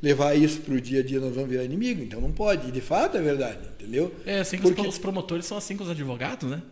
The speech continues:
Speaker 1: É, viu?
Speaker 2: Terminou ali.
Speaker 1: O, o, o advogado tá defendendo o, o fulano e
Speaker 2: Cliente
Speaker 1: aquela
Speaker 2: dele.
Speaker 1: causa,
Speaker 2: É, o
Speaker 1: mas é
Speaker 2: cliente
Speaker 1: amigo,
Speaker 2: dele.
Speaker 1: entendeu?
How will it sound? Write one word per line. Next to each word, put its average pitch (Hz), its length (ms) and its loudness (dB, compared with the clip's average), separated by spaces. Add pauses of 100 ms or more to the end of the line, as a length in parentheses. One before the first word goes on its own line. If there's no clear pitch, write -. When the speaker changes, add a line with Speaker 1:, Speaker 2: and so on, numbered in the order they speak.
(140)
Speaker 1:
É, 381 520 -2 (420)
viu? 285 220 12
Speaker 2:
Terminou 214 420 4
ali. 285 320 2
Speaker 1:
O, 254 40 -2
o, 226 420 10
o 220 60 12
advogado 202 680 10
tá 285 140 10
defendendo 214 680 8
o, 196 800 12
o 151 40 8
fulano 170 340 12
e 240 40 12
Speaker 2:
Cliente - 160 8
Speaker 1:
aquela 226 180 12
Speaker 2:
dele. 262 100 10
Speaker 1:
causa, 330 360 8
Speaker 2:
É, 165 80 8
o 139 40 6
Speaker 1:
mas 147 140 4
é 165 60 12
Speaker 2:
cliente 254 180 6
Speaker 1:
amigo, 370 140 10
Speaker 2:
dele. 196 100 6
Speaker 1:
entendeu? 165 300 8